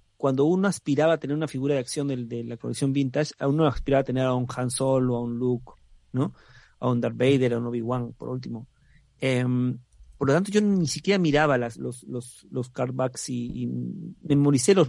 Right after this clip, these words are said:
por cierto, memoricé los nombres de los personajes en, en orden. Las cuarenta y ocho figuras del Imperio Contraataca me las memoricé, eso sí hice. Pero digamos que no las deseaba, ¿no? Porque yo prese-, yo quería las figuras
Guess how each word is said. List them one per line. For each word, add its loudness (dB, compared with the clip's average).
por 0
cierto, 2
memoricé 0
los 2
nombres -2
de -10
los -16
personajes -10
en, -10
en -4
orden. 4
Las -20
cuarenta -8
y 6
ocho 0
figuras 2
del -2
Imperio -8
Contraataca -8
me -12
las -20
memoricé, -4
eso -6
sí -4
hice. -8
Pero 6
digamos 6
que 2
no 6
las 6
deseaba, 2
¿no? -12
Porque -12
yo 0
prese-, 0
yo 2
quería 2
las -6
figuras -4